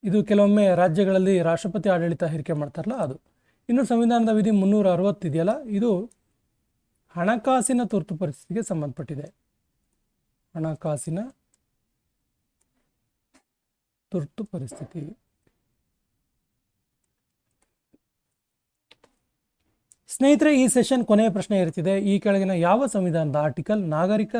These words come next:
ಸೇವಾ ಕಮಿಷನ್ಗೆ ಸಂಬಂಧಿಸಿದೆ? ಆಪ್ಷನ್ಸ್ ಈ ರೀತಿ ಇದೆ, ಆರ್ಟಿಕಲ್ ಮುನ್ನೂರ ಅರವತ್ತೆರಡು, ಆರ್ಟಿಕಲ್ ಮುನ್ನೂರ ಅರವತ್ತೆಂಟು, ಆರ್ಟಿಕಲ್ ಮುನ್ನೂರ ಎಪ್ಪತ್ತೆಂಟು, ಆರ್ಟಿಕಲ್ ಮುನ್ನೂರ ಐವತ್ತೆಂಟು.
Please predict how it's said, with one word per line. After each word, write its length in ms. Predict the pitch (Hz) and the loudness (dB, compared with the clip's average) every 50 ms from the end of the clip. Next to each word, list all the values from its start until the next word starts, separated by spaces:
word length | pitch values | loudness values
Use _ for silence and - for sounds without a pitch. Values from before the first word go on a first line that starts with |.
| 208 - - | -6 -4 -2
ಸೇವಾ 300 | 196 185 196 202 220 220 | 0 0 2 2 0 -2
ಕಮಿಷನ್ಗೆ 560 | 220 - 170 175 156 - 170 160 151 196 214 | -2 -2 -4 -4 -4 -4 -4 -4 -4 -4 -4
ಸಂಬಂಧಿಸಿದೆ? 680 | - 180 151 151 147 139 135 - - - 151 147 151 - _ _ _ _ _ _ _ _ _ - | -4 -4 -4 -4 -4 -6 -8 -10 -8 -8 -8 -8 -8 -14 _ _ _ _ _ _ _ _ _ -2
ಆಪ್ಷನ್ಸ್ 400 | 185 185 180 - 240 220 190 - | -2 -2 -2 0 -2 -2 -2 0
ಈ 60 | 202 170 | -2 -2
ರೀತಿ 220 | 160 151 - 165 | -2 -2 -4 -2
ಇದೆ, 120 | 147 180 | -2 -2
ಆರ್ಟಿಕಲ್ 500 | 196 196 185 160 160 139 196 - 208 202 | -2 -2 -2 -2 -2 -2 -2 -2 -2 -2
ಮುನ್ನೂರ 340 | 185 175 180 190 196 190 170 | 0 0 0 0 0 0 0
ಅರವತ್ತೆರಡು, 600 | 160 156 165 170 - - 170 160 160 175 202 240 _ _ _ _ _ _ _ _ - | -2 -2 -2 -4 -4 -4 -6 -4 -4 -4 -6 -8 _ _ _ _ _ _ _ _ -4
ಆರ್ಟಿಕಲ್ 400 | 175 175 160 220 185 226 214 208 | -2 -2 -2 -2 -2 0 0 0
ಮುನ್ನೂರ 320 | 185 170 170 175 175 165 | 0 0 -2 -2 -2 0
ಅರವತ್ತೆಂಟು, 680 | 160 151 151 165 165 - - 165 165 170 147 208 208 233 _ _ _ _ _ _ - | -2 -2 -2 -2 -4 -4 -4 -6 -4 -4 -4 -4 -6 -8 _ _ _ _ _ _ -2
ಆರ್ಟಿಕಲ್ 400 | 180 180 175 - 196 - 220 202 | -2 -2 0 -2 -2 -2 0 0
ಮುನ್ನೂರ 280 | 185 175 175 180 165 | 0 0 0 0 0
ಎಪ್ಪತ್ತೆಂಟು, 680 | 156 147 147 - 180 170 - - 156 160 139 202 226 262 _ _ _ _ _ - | -2 -4 -4 -4 -4 -4 -4 -4 -6 -4 -4 -4 -6 -6 _ _ _ _ _ -4
ಆರ್ಟಿಕಲ್ 380 | 170 175 160 151 165 226 233 240 | -2 -2 -2 -2 -4 -4 -4 -4
ಮುನ್ನೂರ 300 | 190 160 160 160 156 175 196 185 | -2 -2 -2 -2 -2 -2 -2 -2
ಐವತ್ತೆಂಟು. 640 | 156 147 151 160 - - 254 247 208 - - 175 | -2 -2 -2 -4 -4 -4 -2 -2 -2 -4 -6 -12